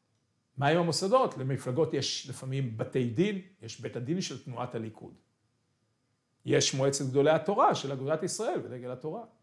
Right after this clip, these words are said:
יש מזכירות, יש, יש כל מיני מוסדות שמפלגות, אה, מנהלות,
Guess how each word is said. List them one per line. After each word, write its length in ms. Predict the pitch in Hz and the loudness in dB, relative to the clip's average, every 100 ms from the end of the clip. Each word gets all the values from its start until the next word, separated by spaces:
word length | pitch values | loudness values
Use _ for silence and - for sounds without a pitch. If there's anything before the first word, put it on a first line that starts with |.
| - | -10
יש 360 | 135 - - | -6 -6 -8
מזכירות, 640 | 135 104 107 202 226 226 196 | -8 -10 -6 -2 0 0 2
יש, 260 | 214 - - - - - | 2 2 -14 -20 -6 6
יש 180 | 254 359 | 6 6
כל 120 | 349 | 4
מיני 140 | 339 | 6
מוסדות 440 | 311 247 226 214 - | 6 4 6 6 4
שמפלגות, 760 | 240 208 180 190 170 240 233 | 2 0 0 4 8 8 8
אה, 80 | 214 | 4
מנהלות, 380 | 190 190 247 | 2 4 6